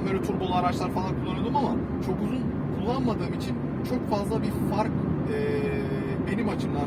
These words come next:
söyleyeyim, oluşturmuyordu. Ama şimdi böyle iki üç gün bir turbo benzinli araba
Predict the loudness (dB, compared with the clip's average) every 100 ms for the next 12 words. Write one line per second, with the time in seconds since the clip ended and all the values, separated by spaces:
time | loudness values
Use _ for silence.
0 | 0 -2 -2 -2 -2 0 0 0 2 2
1 | 2 0 0 0 0 -2 -2 -2 -2 -2
2 | -2 -2 0 0 0 0 0 0 2 0
3 | 0 0 0 0 0 0 0 0 0 2
4 | 2 4 2 0 0 0 2